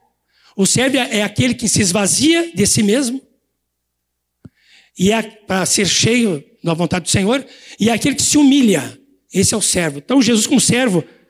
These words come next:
ele fez isso. E Jesus se humilhou, é, de duas maneiras. Na sua divindade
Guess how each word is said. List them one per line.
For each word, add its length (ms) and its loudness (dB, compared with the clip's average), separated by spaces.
ele 160 -4
fez 260 0
isso. 400 -4
E 80 2
Jesus 340 2
se 100 0
humilhou, 720 2
é, 540 0
de 140 -2
duas 240 2
maneiras. 480 0
Na 80 0
sua 200 0
divindade 760 -2